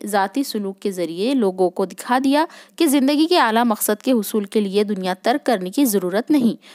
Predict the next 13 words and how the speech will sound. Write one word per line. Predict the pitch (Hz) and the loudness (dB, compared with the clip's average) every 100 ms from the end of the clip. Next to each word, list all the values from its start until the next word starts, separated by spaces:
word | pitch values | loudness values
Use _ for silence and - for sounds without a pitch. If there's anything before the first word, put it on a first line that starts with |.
| - - | -14 -6
उन्होंने | 208 196 196 349 - _ _ _ _ _ _ | -2 -2 0 -4 -6 _ _ _ _ _ _
दूसरे | 202 202 190 | -8 -4 -2
मज़ाहिब | 190 180 190 190 | -2 -4 -6 -6
से | - | -6
नफ़रत | 165 - 185 | -6 -4 -4
करने | - 196 196 | -2 -2 0
वालों | 190 185 196 | 0 0 0
पर | 330 | -2
सख्त | 349 370 349 - | 0 -2 -2 -4
तनक़ीद | 202 - 262 - | -6 -4 -6 -2
की | 240 | -4
है। | 180 175 - - - _ _ _ _ _ _ _ _ _ _ _ _ _ _ _ _ _ _ _ _ _ - | -4 -8 -16 -20 -20 _ _ _ _ _ _ _ _ _ _ _ _ _ _ _ _ _ _ _ _ _ -4
संत | - 247 | 0 0